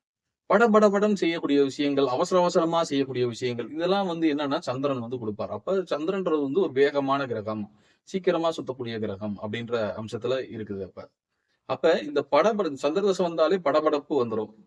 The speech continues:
வளர்ச்சியும் கொடுக்கும். அதாவது சந்திர தசை வளர்ச்சியும் கொடுக்கும், ஒருவரை வந்து மேல தூக்கியும் விடும், ஒருத்தரை கீழே இறக்கியும் விடும். அப்ப இந்த சந்திர திசையில கையாளக்கூடிய விஷயங்கள் அப்படின்னா பணம் வந்து வந்துகிட்டே இருக்கும்.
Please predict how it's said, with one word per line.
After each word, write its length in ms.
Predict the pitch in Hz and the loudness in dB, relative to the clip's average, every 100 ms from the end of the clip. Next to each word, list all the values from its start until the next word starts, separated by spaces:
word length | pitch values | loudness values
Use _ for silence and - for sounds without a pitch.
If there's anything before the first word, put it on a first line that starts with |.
| _ _ _ 110 | _ _ _ 2
வளர்ச்சியும் 560 | 135 220 190 226 214 | 4 4 0 -2 -2
கொடுக்கும். 300 | 151 139 104 | -2 -4 -8
அதாவது 260 | 117 131 156 | -4 -4 -2
சந்திர 240 | 139 151 | -2 -2
தசை 240 | 165 151 156 | 0 0 0
வளர்ச்சியும் 420 | 135 160 170 156 | 0 0 -2 -4
கொடுக்கும், 240 | 120 117 | -4 -4
ஒருவரை 220 | 117 120 120 | 0 0 0
வந்து 200 | 147 147 | -4 -4
மேல 240 | 139 147 | -4 -2
தூக்கியும் 380 | 147 139 143 131 | -2 -2 -2 0
விடும், 220 | 123 202 _ _ _ | -2 -4 _ _ _
ஒருத்தரை 320 | 135 139 160 | -6 0 -2
கீழே 300 | 165 202 180 | 0 0 4
இறக்கியும் 500 | 139 139 143 147 147 | 4 2 0 -4 -4
விடும். 240 | 110 98 - | -4 -6 -8
அப்ப 260 | 123 185 | -6 -4
இந்த 160 | 185 180 | -4 -4
சந்திர 280 | 143 160 214 | -4 -4 0
திசையில 360 | 190 175 170 185 | 0 0 -2 -2
கையாளக்கூடிய 560 | 135 156 165 160 143 139 | 0 2 2 2 0 0
விஷயங்கள் 460 | 123 143 147 131 | -2 -4 0 -2
அப்படின்னா 340 | 113 113 110 - - - _ _ _ _ _ | -2 -6 -6 -8 -10 -20 _ _ _ _ _
பணம் 360 | 147 190 254 214 | 4 4 4 0
வந்து 220 | 202 220 | 0 0
வந்துகிட்டே 460 | 151 151 185 190 202 | 0 0 0 6 8
இருக்கும். 380 | 208 165 135 | 8 4 0